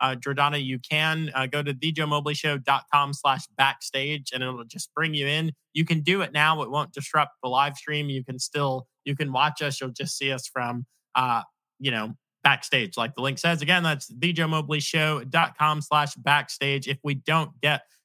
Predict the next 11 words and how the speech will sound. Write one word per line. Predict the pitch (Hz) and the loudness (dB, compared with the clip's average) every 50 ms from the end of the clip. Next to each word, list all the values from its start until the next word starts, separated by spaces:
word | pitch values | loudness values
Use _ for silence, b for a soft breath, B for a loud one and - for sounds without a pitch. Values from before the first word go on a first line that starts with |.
| _ _ | _ _
to | - 185 | 0 2
your | 180 175 165 156 139 135 | 2 2 2 0 -2 -4
question, | - - 147 147 135 - - - 127 120 117 117 117 117 - _ _ _ - | 0 0 0 0 0 -4 -6 -4 -4 -2 -2 -4 -6 -10 -12 _ _ _ 2
I'll | 127 127 127 127 127 | 2 4 4 2 0
just | 123 151 165 - | -4 -6 -6 -4
leave | 170 165 165 147 | -2 -2 0 2
that | 160 156 135 - 123 | 2 2 2 2 0
there | 147 147 147 147 | 0 2 2 0
for | 139 - 147 139 131 | -2 -4 -4 -4 -2
a | |
minute. | 127 143 156 165 156 147 135 | 0 0 2 2 2 2 0